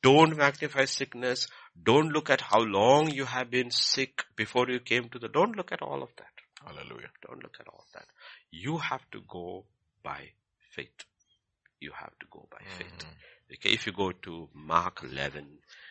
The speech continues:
Speaker 1: and, uh, if I'm right, twenty-three.
Speaker 2: Yeah,
Speaker 1: Let me
Speaker 2: if you
Speaker 1: look.
Speaker 2: ask in prayer.
Speaker 1: Eleven twenty-three. Yeah.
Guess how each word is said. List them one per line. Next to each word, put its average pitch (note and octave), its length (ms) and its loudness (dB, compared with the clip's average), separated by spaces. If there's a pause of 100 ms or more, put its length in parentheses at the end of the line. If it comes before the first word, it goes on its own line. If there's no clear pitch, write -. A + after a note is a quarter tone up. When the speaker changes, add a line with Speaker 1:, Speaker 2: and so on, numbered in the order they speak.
(160)
Speaker 1:
and, C2 680 -16
uh, B1+ 40 -16 (580)
if - 80 -10
I'm - 120 -20
right, A#1+ 200 -12
twenty-three. A#2+ 920 -18 (380)
Speaker 2:
Yeah, F2+ 120 -18
Speaker 1:
Let - 240 -20
me - 60 -18
Speaker 2:
if - 100 -20
you F2+ 60 -14
Speaker 1:
look. - 160 -12
Speaker 2:
ask E2 240 -10 (340)
in E2 100 -20
prayer. D#2+ 280 -10 (1800)
Speaker 1:
Eleven - 520 -20
twenty-three. D2+ 920 -18 (4000)
Yeah. E2 160 2